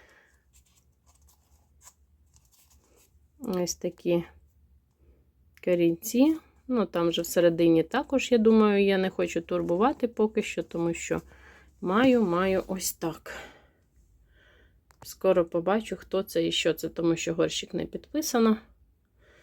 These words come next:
Витягнув такий квітоносик. Ось така хоро-, такий хороший підліток.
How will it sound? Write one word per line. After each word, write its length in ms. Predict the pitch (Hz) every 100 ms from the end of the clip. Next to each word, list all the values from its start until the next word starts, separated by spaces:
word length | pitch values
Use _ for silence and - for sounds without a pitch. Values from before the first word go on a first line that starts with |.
| _ _
Витягнув 540 | 190 185 185 180 175
такий 400 | 175 170 - 170 165 - -
квітоносик. 880 | 180 170 175 202 285 - 220 - - _ _ - _ _ _ _ _ _ _ - - _ _ _ - _ _ _ _ _ _ _ _ _ _ _ _ _ _ _ _ _ _ _ _
Ось 180 | 226 220
така 300 | - 175 180
хоро-, 340 | 180 175 175
такий 320 | 175 170 170 190
хороший 460 | 196 180 190 170
підліток. 720 | 170 196 185 170 - 165 -